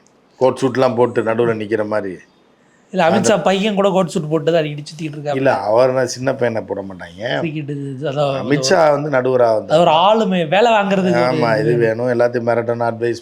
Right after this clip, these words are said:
Speaker 1: பண்ணணும், எல்லாம் இருக்கு.
Speaker 2: ம்.
Speaker 1: இவ்வளோ டிக்கெட்டுகளை மேய்க்கணும், எல்லாம் இருக்குல்ல. அதனால பிக் பாஸ்க்குள்ள அமித்ஷா வந்தா ரொம்ப, இந்த குரூப் போச்சுன்னா ஒரு ரெண்டு மாசத்துக்கு களை கட்டும்,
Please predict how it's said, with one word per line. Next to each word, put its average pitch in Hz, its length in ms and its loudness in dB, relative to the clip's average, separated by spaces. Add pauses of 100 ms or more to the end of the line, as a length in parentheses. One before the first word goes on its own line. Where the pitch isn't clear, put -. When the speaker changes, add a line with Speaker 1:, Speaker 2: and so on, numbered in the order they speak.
Speaker 1:
பண்ணணும், 113 360 -6
எல்லாம் 110 280 -4
இருக்கு. 107 380 -10 (140)
Speaker 2:
ம். - 480 -12
Speaker 1:
இவ்வளோ 120 60 2
டிக்கெட்டுகளை 120 800 2
மேய்க்கணும், 113 580 -6 (420)
எல்லாம் 101 420 -10
இருக்குல்ல. 90 340 -14 (240)
அதனால 98 580 -6
பிக் 95 160 -16
பாஸ்க்குள்ள 139 340 0
அமித்ஷா 139 340 0
வந்தா 135 240 0
ரொம்ப, 123 420 -4 (300)
இந்த 104 160 -2
குரூப் 151 320 2
போச்சுன்னா 160 340 2
ஒரு 143 100 0
ரெண்டு 151 260 0
மாசத்துக்கு 156 360 -2
களை 110 240 -2
கட்டும், - 260 -12